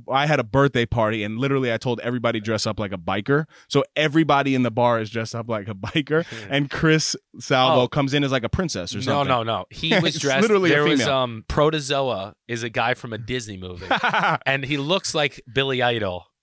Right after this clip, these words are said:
Speaker 2: with, like,
Speaker 1: Yes.
Speaker 2: silver. So Chris walked in with a silver jacket,
Speaker 1: Yes.
Speaker 2: silver hair,
Speaker 1: Hair.
Speaker 2: with glitter in it.
Speaker 1: G-, yes.
Speaker 2: And if you walked into this bar, it literally looked like a gang took over the
Speaker 1: <laughs> Yeah, it
Speaker 2: bar.
Speaker 1: did. It
Speaker 2: And
Speaker 1: did.
Speaker 2: everyone was just, it was so funny.
Speaker 1: <laughs>
Speaker 2: I remember that.
Speaker 1: Oh,
Speaker 2: We were the
Speaker 1: man.
Speaker 2: Bash Brothers.
Speaker 1: Yes.
Speaker 2: Yep.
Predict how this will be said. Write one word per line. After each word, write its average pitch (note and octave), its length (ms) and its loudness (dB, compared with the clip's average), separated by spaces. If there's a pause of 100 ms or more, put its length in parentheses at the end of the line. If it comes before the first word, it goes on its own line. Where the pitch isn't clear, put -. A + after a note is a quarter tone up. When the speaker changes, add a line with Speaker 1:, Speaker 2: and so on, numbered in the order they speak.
(220)
Speaker 2:
with, B2 220 0
like, C3+ 120 0
Speaker 1:
Yes. G#2+ 100 -6
Speaker 2:
silver. C3+ 500 -2 (300)
So C#3 200 -2
Chris E3 340 -4
walked D3 260 -2
in C3+ 80 -4
with A#2+ 120 -2
a G2 40 -8
silver D3+ 420 -2
jacket, B2 560 0
Speaker 1:
Yes. C#3 220 2
Speaker 2:
silver D3+ 360 2
hair, C#3+ 200 2
Speaker 1:
Hair. D3 420 2 (260)
Speaker 2:
with C3 220 0
glitter D3+ 400 4
in A2+ 160 2
it. C#3 160 -2
Speaker 1:
G-, D3+ 80 -4
yes. B2 460 0
Speaker 2:
And C3+ 220 -2 (180)
if D#3+ 180 0
you F3 80 -2
walked E3 320 0
into D3+ 140 -6
this C3 100 -6
bar, B2+ 300 4
it A2 60 0
literally C3 260 2
looked C3 260 0
like B2+ 140 -4
a A#2 40 -6
gang A#2 360 -6
took C3+ 260 -2
over G2+ 140 -2
the - 60 -2
Speaker 1:
<laughs> - 20 0
Yeah, D#3 60 0
it - 40 2
Speaker 2:
bar. F3+ 80 -2
Speaker 1:
did. D3 100 -4 (360)
It A#2 100 -4
Speaker 2:
And C3 60 0
Speaker 1:
did. A#2 140 0
Speaker 2:
everyone C#3+ 280 0
was C3 140 -4
just, - 360 -6
it B2 120 -4
was B2 140 -2
so G#2 280 -4
funny. F2+ 300 -12
Speaker 1:
<laughs> - 40 -10 (380)
Speaker 2:
I F3+ 300 4
remember B2+ 160 -4
that. F#2 200 -8 (200)
Speaker 1:
Oh, D3 260 2
Speaker 2:
We D#3+ 80 6
were F3+ 80 2
the D#3 80 0
Speaker 1:
man. C3 220 0
Speaker 2:
Bash B2 80 -6
Brothers. F#2+ 400 -10
Speaker 1:
Yes. C3+ 400 -2
Speaker 2:
Yep. G2+ 160 -4